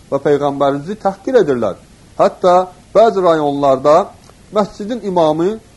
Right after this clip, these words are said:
kişilərə, əgər onlara kişi demək olarsa, saqqallarını qıxdırıb ki, saqqalı keşişlər saxlayar. Mən o imama demək istərdim ki, qoy o Allahdan qorxsun, Allahın sevimli peyğəmbərini təhqir edib, onun dinində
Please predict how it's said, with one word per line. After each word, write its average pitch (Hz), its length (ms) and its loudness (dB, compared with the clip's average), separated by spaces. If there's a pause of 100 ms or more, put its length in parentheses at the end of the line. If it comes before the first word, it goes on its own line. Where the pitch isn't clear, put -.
kişilərə, 160 540 2 (480)
əgər 170 320 0
onlara 147 520 0 (340)
kişi - 280 -8
demək 139 320 -4
olarsa, 131 540 -2 (420)
saqqallarını 214 800 0
qıxdırıb 185 460 -6
ki, 220 160 -12 (120)
saqqalı 208 560 -6
keşişlər 226 520 -2
saxlayar. 113 500 -6 (880)
Mən 156 200 -4
o 190 200 -2
imama 156 440 0
demək 170 320 -4
istərdim 160 440 -2
ki, 147 280 -4 (540)
qoy 190 160 2
o 214 80 4 (120)
Allahdan 180 460 -2
qorxsun, 214 460 -4 (220)
Allahın 156 440 -4
sevimli 170 480 -2
peyğəmbərini 151 640 -2
təhqir 175 440 -4
edib, 160 200 -4
onun 175 320 -6
dinində 151 540 -2